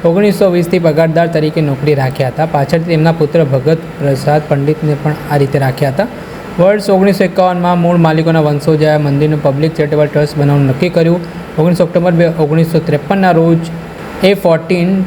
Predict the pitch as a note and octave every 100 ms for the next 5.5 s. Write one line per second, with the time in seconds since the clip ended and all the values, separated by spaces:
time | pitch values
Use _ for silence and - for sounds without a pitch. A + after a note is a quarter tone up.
0 | - E3+ E3+ E3 D3+ D#3 D3+ E3 D3 D3+
1 | D#3 D#3+ D#3 D3 D3+ D#3 D3+ F3 F3 E3+
2 | D3+ D3+ D3+ D#3+ C#3+ D#3+ D3+ D3+ C#3+ C#3
3 | D#3+ D#3+ D3+ D3+ D3 D3+ C#3+ C3+ C#3 D3
4 | C3+ C3 C#3+ D3 C#3 C3+ C3+ C3+ C3+ C3
5 | C3 D#3 D#3 C3+ C#3+